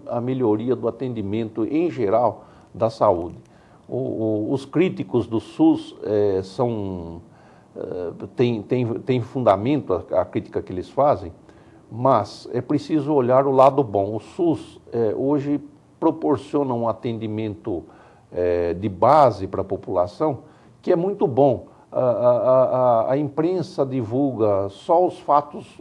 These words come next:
ruins, os, os problemas, os defeitos, que são graves ainda, e, e fundamentalmente, como eu disse no começo,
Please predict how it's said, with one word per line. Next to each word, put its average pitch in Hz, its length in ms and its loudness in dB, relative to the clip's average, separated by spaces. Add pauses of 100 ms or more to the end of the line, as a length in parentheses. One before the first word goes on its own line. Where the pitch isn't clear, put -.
ruins, 143 800 -2
os, 117 420 -4
os 113 280 -6
problemas, 131 680 0
os 110 140 -6
defeitos, 147 460 0
que - 100 -14
são 170 260 0
graves 139 540 4
ainda, 95 540 -2 (420)
e, 101 280 -2
e 110 40 -4
fundamentalmente, 123 800 0
como 110 160 -6
eu 110 60 0
disse 107 260 -8
no 104 80 -6
começo, 123 480 -6